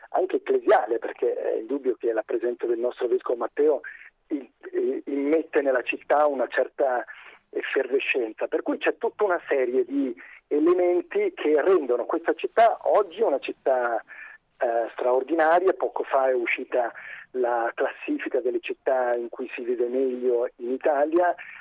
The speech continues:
L'anno scorso ha vinto Bologna, quest'anno Bologna è risultata la seconda città dopo Udine, per cui è indubbio che c'è tutta una serie di fattori che rendono possibile lavorare qui a Bologna in una certa maniera,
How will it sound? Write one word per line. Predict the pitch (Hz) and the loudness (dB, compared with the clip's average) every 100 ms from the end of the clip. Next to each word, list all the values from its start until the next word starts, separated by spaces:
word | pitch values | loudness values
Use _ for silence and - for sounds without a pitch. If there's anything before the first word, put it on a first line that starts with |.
| - | -8
L'anno | 123 120 | -6 -4
scorso | - - 151 - - | -4 0 0 0 -4
ha | 120 | -2
vinto | 139 139 143 | -2 -2 0
Bologna, | 160 165 175 | 2 2 2
quest'anno | - 135 - 139 147 | -2 -4 -2 -2 -2
Bologna | 147 135 139 135 | 0 2 2 0
è | |
risultata | 117 120 135 - | 0 -2 -2 -2
la | 120 - | -4 -4
seconda | - 143 139 123 | -4 -2 -2 -4
città | - - - 147 | -6 -6 0 0
dopo | - - 135 | 0 0 2
Udine, | 156 160 180 190 - - - - | 2 0 0 0 -2 -16 -16 -10
per | - - | -6 -2
cui | 233 214 | 0 0
è | - | 0
indubbio | 143 147 185 151 139 | 0 2 0 2 -2
che | 123 | -4
c'è | - 139 147 - _ | 0 2 2 -4 _
tutta | 175 - | -4 -2
una | 143 131 | -2 0
serie | 160 151 | 0 0
di | 139 | 0
fattori | - - - 160 156 | -4 -4 0 0 0
che | - 135 127 - - - - | 0 0 0 -8 -20 -12 -2
rendono | 143 170 143 139 | 2 2 2 -2
possibile | 131 143 - 180 135 120 | -2 -6 -2 -2 0 2
lavorare | 127 131 151 151 131 | 2 4 4 4 2
qui | - 151 | -2 -2
a | |
Bologna | 139 160 165 160 | 2 2 2 0
in | 123 | -4
una | 120 | -4
certa | 143 - 135 | -4 -2 -2
maniera, | 151 156 147 165 | 0 2 2 2